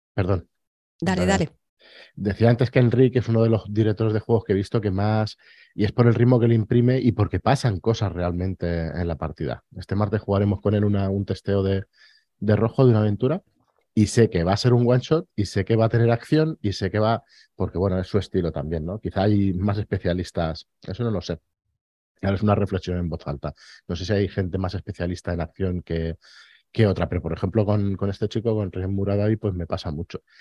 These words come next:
Speaker 1: Y a mí en, en general, pues también me gusta, si dirijo yo,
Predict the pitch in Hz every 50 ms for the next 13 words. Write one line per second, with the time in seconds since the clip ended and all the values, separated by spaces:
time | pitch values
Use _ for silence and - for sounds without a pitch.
0 | - - - - - _ - 123 117 104 113 120 135 147 147 147 143 127 110 117
1 | - 113 113 - - 123 120 123 131 131 - 131 113 - - 92 101 113 117 117
2 | 110 98 98 95 - - - 104 98 92 90 90 82 82 82 85 - _ _ _
3 | _ _ _ _ _ _ _ - - - - 95 98 98 98 - 120 107 107 110
4 | 107